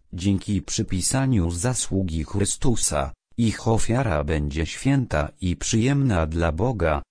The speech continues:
a oni sami dostąpią wraz z Odkupicielem udziału w Jego uwielbieniu,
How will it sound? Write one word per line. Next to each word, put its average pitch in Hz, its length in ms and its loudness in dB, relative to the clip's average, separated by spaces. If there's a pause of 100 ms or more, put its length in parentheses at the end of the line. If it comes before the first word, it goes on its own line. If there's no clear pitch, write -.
(120)
a 120 180 0
oni 85 260 0
sami 117 500 0
dostąpią 87 800 0
wraz 82 440 0
z 87 160 -2
Odkupicielem 104 1000 0
udziału 87 640 0
w 73 100 -8
Jego 76 380 0
uwielbieniu, 80 1000 0